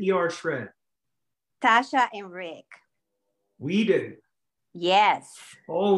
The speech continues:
Speaker 1: man. They're pretty good people. They're special.
Speaker 2: They're really cool peeps.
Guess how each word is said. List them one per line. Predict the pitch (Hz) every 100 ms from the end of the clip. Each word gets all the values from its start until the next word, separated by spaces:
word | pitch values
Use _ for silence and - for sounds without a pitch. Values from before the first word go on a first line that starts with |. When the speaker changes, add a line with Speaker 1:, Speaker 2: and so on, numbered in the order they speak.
| 175
Speaker 1:
man. | 165 196 175 147
They're | 190
pretty | 190 214 202
good | 147 208 220 208
people. | - 240 247 220 208 202 202
They're | 202 196
special. | - 185 160 - 202
Speaker 2:
They're | 196 _ _ _ -
really | 202 -
cool | 208 190
peeps. | 208 180 165 - -